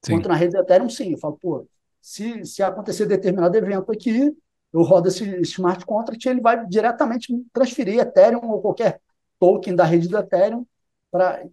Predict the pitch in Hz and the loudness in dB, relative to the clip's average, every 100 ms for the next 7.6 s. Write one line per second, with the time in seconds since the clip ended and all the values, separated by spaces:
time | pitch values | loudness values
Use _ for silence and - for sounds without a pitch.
0 | - 170 196 - 240 190 214 220 208 208 | -6 -6 -4 -8 0 2 2 0 -2 -2
1 | 208 190 - 147 120 170 208 - - 240 | -4 -6 -6 -8 -8 -6 -6 -10 -18 -16
2 | 277 233 240 233 233 220 226 262 233 156 | -10 -8 -6 -6 -6 -8 -6 -6 -4 -4
3 | 127 135 147 _ _ _ _ 240 277 - | -6 -10 -14 _ _ _ _ -2 -2 -4
4 | 320 247 349 254 - 269 214 - _ _ | -6 -4 0 0 -2 -8 -8 -14 _ _
5 | _ _ _ _ _ _ 233 185 208 254 | _ _ _ _ _ _ -4 -2 -2 -4
6 | - 247 214 151 123 _ _ _ _ - | -8 -8 -4 -4 -6 _ _ _ _ -10
7 | 175 170 160 151 135 | -4 -2 0 -2 -2